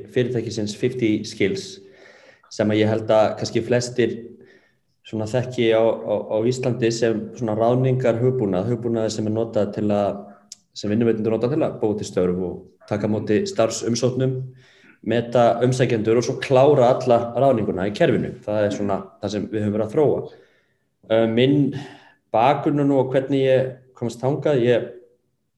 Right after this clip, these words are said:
uh, var svona mikið alltaf í nýsköpun og, hérna, var í fyrirtæki sem hét, hérna,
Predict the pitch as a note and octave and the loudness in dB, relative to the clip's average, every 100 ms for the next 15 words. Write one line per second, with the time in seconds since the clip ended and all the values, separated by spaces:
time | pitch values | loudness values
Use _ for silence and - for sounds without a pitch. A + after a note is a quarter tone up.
0 | _ - - A#2 G#2 G2 G2 A2+ C3 - | _ -20 -6 0 2 2 4 4 2 -2
1 | - - - C3 A2+ C3+ C3+ C#3 B2 - | -12 -18 -10 -2 0 0 2 2 4 2
2 | - - - - - B2 A2 C#3 - F3 | -4 -10 -12 -10 0 2 2 0 0 -2
3 | F3+ - - - - _ _ _ - A2 | -2 -8 -14 -20 -20 _ _ _ -4 0
4 | A2 A2 A2 A2+ G#2+ G#2+ G2+ F#2 B1 - | 2 2 0 -4 -4 -2 -2 -2 -4 -10
5 | - - - G#2 A#2 B2 C3 B2+ A#2 G#2 | -20 -20 -14 -2 2 4 2 0 0 0
6 | A#2 - C3+ C3 C3+ B2+ A#2 G#2+ A#2+ A#2 | -4 0 0 2 -2 -2 0 0 2 0
7 | - G#2+ G#2 G#2 | 2 0 0 -2